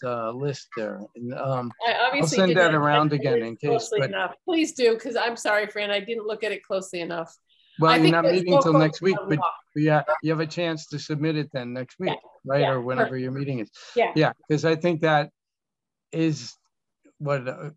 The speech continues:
Speaker 1: a good chunk of arpa money could be used for, right? Even if it's just to leverage more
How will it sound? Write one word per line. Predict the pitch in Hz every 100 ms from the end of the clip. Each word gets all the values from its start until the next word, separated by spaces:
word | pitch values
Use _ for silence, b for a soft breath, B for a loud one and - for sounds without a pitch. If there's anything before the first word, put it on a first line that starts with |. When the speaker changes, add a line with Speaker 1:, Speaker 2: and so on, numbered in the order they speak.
| -
Speaker 1:
a | 139
good | 120 147 143 117
chunk | - 143 139
of | 123 120
arpa | 127
money | 123 120 113 -
could | - 139
be | 123
used | 123 113 110
for, | - 104 101 - -
right? | 127 123 156
Even | 151 147 143
if | 127 131
it's | -
just | 143 135 -
to |
leverage | 127 127 123 117 117
more | 123 123 120